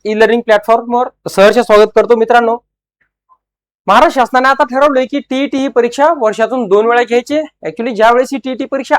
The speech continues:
आली होती, एक अकरा, बा-, अ, बारा, तेराच्या दरम्यान, तर त्यावेळेसच निश्चित होतं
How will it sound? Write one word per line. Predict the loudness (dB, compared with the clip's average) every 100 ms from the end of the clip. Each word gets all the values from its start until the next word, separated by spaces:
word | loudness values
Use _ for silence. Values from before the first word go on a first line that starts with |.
| 0
आली | 0
होती, | 2 2 0 -12 _ _ _ _ _ _
एक | -16 -16 _ -20 -12 -10
अकरा, | -2 -2
बा-, | 0 0 0
अ, | -2
बारा, | 2 2 2
तेराच्या | 0 0 2 0 0
दरम्यान, | -2 -2 -8
तर | -8 -8
त्यावेळेसच | -2 2 2 0 -4 -6 _ _ _ _ -6
निश्चित | -6 -2 0
होतं | 0 0 -2